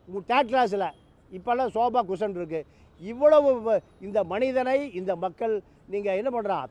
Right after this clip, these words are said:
தலையில வச்சு கொண்டாடுறான். இந்த மனிதன் இப்படி சொல்லியிருப்பான் அப்படின்னு காட்டு மிராண்டி மனித நாகரிகம்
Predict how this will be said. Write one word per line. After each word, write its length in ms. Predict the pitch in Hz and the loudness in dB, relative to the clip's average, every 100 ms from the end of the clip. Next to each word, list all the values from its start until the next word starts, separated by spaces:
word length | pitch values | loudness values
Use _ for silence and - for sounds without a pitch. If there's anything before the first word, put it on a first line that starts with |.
| - | -6
தலையில 360 | 196 269 294 | 0 6 6
வச்சு 300 | 262 226 208 | 4 -2 -4
கொண்டாடுறான். 320 | 196 185 151 131 _ _ _ _ | -2 -2 -2 -8 _ _ _ _
இந்த 240 | - 233 226 | -8 -2 0
மனிதன் 340 | 226 302 311 | 2 4 4
இப்படி 200 | 269 254 220 | 4 -4 -4
சொல்லியிருப்பான் 560 | 247 269 226 247 247 | -2 -4 -2 2 2
அப்படின்னு 520 | 220 208 190 180 180 175 _ _ - | 2 0 0 -2 -6 -8 _ _ 0
காட்டு 500 | 220 311 302 277 320 | 4 6 6 2 4
மிராண்டி 460 | 294 277 269 247 | 6 6 2 -4
மனித 360 | 190 226 269 277 | -4 -2 2 2
நாகரிகம் 640 | 233 269 277 277 269 233 | 4 2 2 0 -2 -4